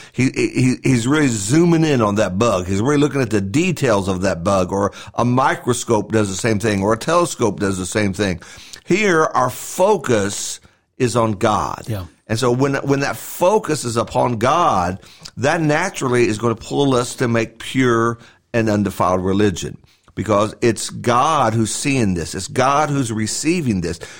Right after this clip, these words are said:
Speaker 1: We are singing to God. We are praying to God. We are preaching God's word. And, and all we see is we all take a, a back seat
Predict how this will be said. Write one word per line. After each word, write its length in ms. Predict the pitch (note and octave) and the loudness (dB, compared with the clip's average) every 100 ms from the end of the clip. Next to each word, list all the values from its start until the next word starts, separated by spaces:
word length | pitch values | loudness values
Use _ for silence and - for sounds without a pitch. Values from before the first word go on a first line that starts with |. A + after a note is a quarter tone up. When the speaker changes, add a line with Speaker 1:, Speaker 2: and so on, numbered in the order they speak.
| - | -6
Speaker 1:
We 160 | C3+ B2 | 0 2
are 80 | A2 | 0
singing 600 | - F#3+ G3+ D3+ A2 G2+ | -2 -2 0 2 0 0
to 180 | A#2+ G2+ | -4 0
God. 380 | A2+ F2+ D#2 | 0 2 -2
We 180 | F2 G#2 | 0 0
are 40 | G#2 | 0
praying 600 | - - G#4+ F#3 C#3 A2 | -2 -2 0 2 2 0
to 160 | A#2 | -2
God. 360 | F#2+ G#2+ F2 F2+ | 0 2 2 0
We 160 | A2 A2+ | 2 0
are 60 | |
preaching 600 | - E3 F3+ - B2+ A#2+ | -2 -4 -4 -4 -2 -2
God's 500 | G#2 G#2 G2+ G2 - | 0 0 2 -2 -4
word. 480 | A2+ D#3 F#3+ G#2+ F2+ - - - - | -4 0 0 0 -4 -14 -20 -20 -6
And, 280 | A#2 A#2+ - | 0 0 0
and 140 | C3 | 0
all 440 | A2+ C3 C#3+ D#3+ | 2 2 4 2
we 100 | - | 0
see 300 | B2+ - G3+ | -4 -2 0
is 160 | E3+ C3+ | 0 0
we 420 | C3 C#3 D#3 G#3 | -4 -2 0 2
all 180 | F3 B2 | 2 2
take 220 | - C3+ | 0 0
a, 180 | A#2 - - | 0 -2 -2
a 80 | G#2 | -4
back 340 | G2+ A2+ - - | 0 0 0 -4
seat 340 | E3 F#3+ | -6 -6